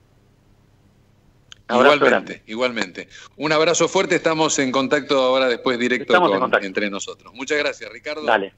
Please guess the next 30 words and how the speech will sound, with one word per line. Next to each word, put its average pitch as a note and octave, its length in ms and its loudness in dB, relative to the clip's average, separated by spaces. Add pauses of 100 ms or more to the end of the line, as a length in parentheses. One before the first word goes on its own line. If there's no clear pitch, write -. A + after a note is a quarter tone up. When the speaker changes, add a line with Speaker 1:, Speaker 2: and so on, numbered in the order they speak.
(140)
Speaker 1:
gracias, A#2 500 0
eh. C3+ 300 0 (520)
Chau, B2+ 120 2
chau. G#2 240 -4
Speaker 2:
Chau. - 120 -12
Speaker 1:
Saludos B2 300 2
a B2 60 4
la A#2+ 60 4
audiencia. A2 360 -4
Speaker 2:
Ricardo E3+ 760 -12 (220)
Parra, G2+ 600 -8
un D3 340 -12 (120)
empresario D3+ 1000 -4 (140)
de C3 200 -4
la B2 140 0
provincia A#2 420 -6
de A2+ 60 -4
Buenos G#2 320 -8
Aires, D#3 300 0
y B2 40 -8
nos A#2 120 -10
vamos, F#3 380 -2 (340)
creo, G#3 480 0
creo A3+ 320 -4
que A#2+ 80 -8
a A2 40 -10
Saladillo. B2+ 680 -6
Ramiro, E3 680 -2
¿cómo F#3+ 160 -4
andás? D#3 420 -2